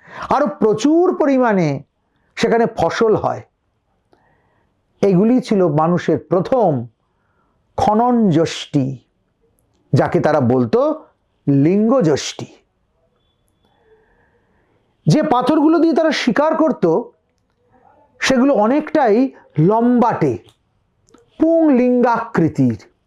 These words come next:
কারণ সেগুলো গিঁথে দেওয়ার সুবিধে হতো জীবজন্তুদের গায়ে বা মাথায়। এই লিঙ্গযষ্টিগুলোই পরবর্তীকালে লিঙ্গাপোষণার ক্ষেত্রটাকে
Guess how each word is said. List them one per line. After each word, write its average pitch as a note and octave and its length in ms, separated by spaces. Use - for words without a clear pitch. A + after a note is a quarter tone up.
কারণ C#4+ 180
সেগুলো C4 440
গিঁথে A3 420
দেওয়ার D#4 280
সুবিধে B3+ 460
হতো G3+ 460
জীবজন্তুদের F#3+ 920
গায়ে D#3+ 640
বা E3+ 140
মাথায়। D3 600
এই D4 140
লিঙ্গযষ্টিগুলোই D4+ 1200
পরবর্তীকালে A3 1160
লিঙ্গাপোষণার F#3+ 1300
ক্ষেত্রটাকে G3+ 720